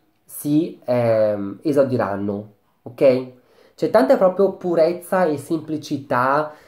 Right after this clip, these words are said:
eh, all'interno del vostro rapporto, ma soprattutto anche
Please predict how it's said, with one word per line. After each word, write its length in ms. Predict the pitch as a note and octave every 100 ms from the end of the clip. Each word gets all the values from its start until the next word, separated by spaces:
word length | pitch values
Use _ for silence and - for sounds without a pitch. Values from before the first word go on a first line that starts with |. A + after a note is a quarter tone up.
| _ _
eh, 400 | - C3 B2+ B2+ -
all'interno 880 | C3+ D3+ C3+ C#3+ C#3+ D3 D#3 D#3
del 160 | D#3 C#3
vostro 340 | B2+ C#3+ -
rapporto, 520 | C3+ - C3+ D3+ - F3
ma 120 | D3
soprattutto 800 | - D#3+ E3 C3 - A3 G#3 D3
anche 500 | C3+ D#3 D#3 E3+